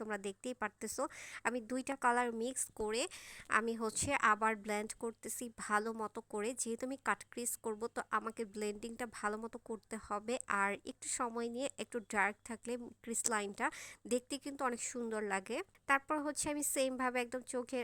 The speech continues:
আউটসাইড থেকে ইনসাইড পর্যন্ত একদম ধরে, ক্রিজ লাইন থেকে ধরে just ব্লেন্ড করতেছি। আমি আস্তে আস্তে এটাকে ডার্ক করবো। কাট ক্রিজ আই লুকের ক্ষেত্রে ডার্ক, ক্রিজ লাইনটা ডার্ক থাকলে দেখতে কিন্তু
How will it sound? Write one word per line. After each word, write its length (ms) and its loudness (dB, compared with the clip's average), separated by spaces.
আউটসাইড 440 0
থেকে 120 -4
ইনসাইড 420 0
পর্যন্ত 360 -6
একদম 200 -4
ধরে, 220 -2
ক্রিজ 180 -4
লাইন 160 2
থেকে 180 -6
ধরে 200 -2
just 220 -4
ব্লেন্ড 320 -2
করতেছি। 400 -6
আমি 200 -2
আস্তে 200 -8
আস্তে 160 -6
এটাকে 180 -6
ডার্ক 220 2
করবো। 280 -2
কাট 140 8
ক্রিজ 200 0
আই 60 4
লুকের 360 -2
ক্ষেত্রে 280 -2
ডার্ক, 280 6
ক্রিজ 280 0
লাইনটা 240 -2
ডার্ক 180 0
থাকলে 220 -6
দেখতে 300 -6
কিন্তু 180 -6